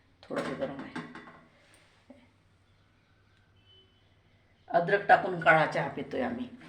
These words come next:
मी नाही पित, मी पण खाते. माझे मुलं पण येतील,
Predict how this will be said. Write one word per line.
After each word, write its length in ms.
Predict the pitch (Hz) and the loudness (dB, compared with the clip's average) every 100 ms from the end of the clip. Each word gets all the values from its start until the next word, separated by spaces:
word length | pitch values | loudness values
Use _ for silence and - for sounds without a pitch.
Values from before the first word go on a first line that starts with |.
| - | -12
मी 140 | - 156 | -6 0
नाही 180 | 180 202 | 0 0
पित, 120 | 180 156 - - 254 | -4 -6 -8 -8 -6
मी 140 | 277 | 0
पण 100 | 339 | 4
खाते. 440 | 302 - - - - - - _ _ _ _ _ _ - - - - - - - - | 4 4 0 -4 -6 -10 -20 _ _ _ _ _ _ -20 -20 -20 -20 -20 -20 -20 -6
माझे 400 | 143 147 143 - - - - _ _ - | -6 -4 -10 -14 -20 -20 -20 _ _ -14
मुलं 220 | 151 156 | -8 -4
पण 360 | 156 170 156 147 | -2 -2 -4 -4
येतील, 360 | 135 139 147 | -6 -6 -10